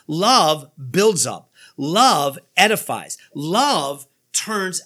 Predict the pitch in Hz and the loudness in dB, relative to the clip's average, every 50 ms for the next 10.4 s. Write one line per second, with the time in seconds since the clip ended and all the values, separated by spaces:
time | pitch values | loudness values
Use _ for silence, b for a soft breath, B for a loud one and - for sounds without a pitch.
0 | _ _ - 190 214 220 196 156 147 131 117 113 139 151 175 220 262 285 269 226 | _ _ -4 -2 -2 -2 -4 -6 -10 -10 -10 -12 -10 -8 -4 0 0 2 2 0
1 | 190 160 - - - - 202 196 160 - - 151 160 190 208 214 190 - - - | -2 -6 -8 -8 -4 -2 -2 -2 -2 -2 -4 -4 -4 -2 -2 -2 -2 -2 -4 -6
2 | 165 156 - - - 190 180 180 - - 180 160 147 147 135 151 170 160 135 117 | -6 -4 -2 -2 -2 -2 -2 -2 -2 -2 -2 -4 -4 -4 -2 0 0 -2 -2 -4
3 | - _ _ - _ _ _ _ _ _ _ _ _ _ _ _ _ _ _ _ | -10 _ _ -20 _ _ _ _ _ _ _ _ _ _ _ _ _ _ _ _
4 | _ _ _ _ _ _ _ _ _ _ _ _ _ _ _ - 185 285 294 277 | _ _ _ _ _ _ _ _ _ _ _ _ _ _ _ 0 2 2 2 0
5 | 247 285 262 254 254 247 277 311 330 339 302 262 294 240 - - 208 160 135 120 | -2 -8 -12 -6 -2 0 0 0 0 -2 -4 -4 -4 -4 -4 -4 -4 -4 -6 -6
6 | - - 208 214 - 196 - 127 131 104 92 - - - 71 64 _ _ _ _ | -2 -2 -2 -2 -2 -4 -4 -4 -4 -6 -6 -8 -14 -20 -20 -20 _ _ _ _
7 | _ _ _ _ _ B B B B 175 180 220 262 294 320 320 285 247 254 233 | _ _ _ _ _ B B B B -4 -2 0 0 0 0 0 0 0 0 -2
8 | - 208 196 165 127 143 180 202 208 185 175 180 147 131 147 147 147 151 156 165 | -2 -4 -6 -4 -4 -2 -2 -2 0 0 0 0 -2 -4 -8 -6 -6 -4 -4 -4
9 | 170 156 127 117 123 - 123 131 156 151 143 143 135 135 135 131 123 - 127 110 | -4 -6 -6 -6 -8 -10 -8 -8 -10 -10 -8 -10 -8 -8 -8 -8 -8 -8 -10 -10
10 | 110 104 - - - 160 139 - | -10 -10 -10 -8 -6 -6 -6 -6